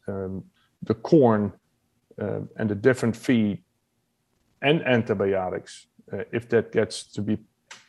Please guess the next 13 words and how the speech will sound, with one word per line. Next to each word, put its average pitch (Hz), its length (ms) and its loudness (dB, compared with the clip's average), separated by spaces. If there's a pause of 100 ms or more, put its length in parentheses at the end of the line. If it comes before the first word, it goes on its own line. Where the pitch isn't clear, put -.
(120)
put 120 140 2
in 110 100 2
place 101 360 2
also, 104 480 -2 (500)
adds 120 300 2
a - 80 -4
lot 110 340 4
to 107 180 2
it. 92 80 -6 (460)
Um, 101 300 -6 (200)
but 151 320 6 (640)
steers - 500 4
today 95 640 -2